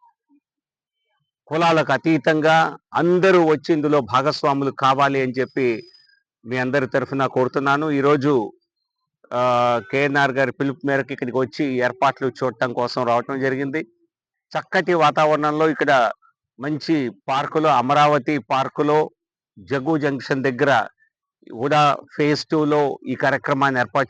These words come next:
చేయటం జరిగింది. ఖచ్చితంగా స్థానికులందరూ పెద్ద ఎత్తున వచ్చి ఈ కార్యక్రమాల్లో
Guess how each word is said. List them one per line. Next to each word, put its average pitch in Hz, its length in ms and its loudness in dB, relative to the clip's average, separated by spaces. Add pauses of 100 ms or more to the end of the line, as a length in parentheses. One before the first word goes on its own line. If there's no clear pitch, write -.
చేయటం 139 240 -4
జరిగింది. 156 420 -2 (1300)
ఖచ్చితంగా 143 720 -2 (200)
స్థానికులందరూ 147 880 2 (100)
పెద్ద 131 180 0
ఎత్తున 139 360 0
వచ్చి 135 360 -2 (600)
ఈ 123 80 -10
కార్యక్రమాల్లో 135 800 0